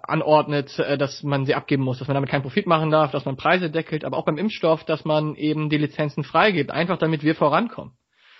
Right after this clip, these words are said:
Ich, ich kann BioNTech total verstehen, wenn die sagen,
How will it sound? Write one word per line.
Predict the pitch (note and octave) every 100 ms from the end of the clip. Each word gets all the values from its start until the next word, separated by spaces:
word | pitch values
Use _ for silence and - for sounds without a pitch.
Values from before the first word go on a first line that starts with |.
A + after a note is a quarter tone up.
| - _
Ich, | - E3+ -
ich | F#3+ F#3+
kann | C4 C4+
BioNTech | A#3 A#3+ A#3
total | A3 G#3+ A#3+ E4+
verstehen, | D4 - B3 A#3
wenn | G#3+
die | G#3+
sagen, | G#3 G#3 G#3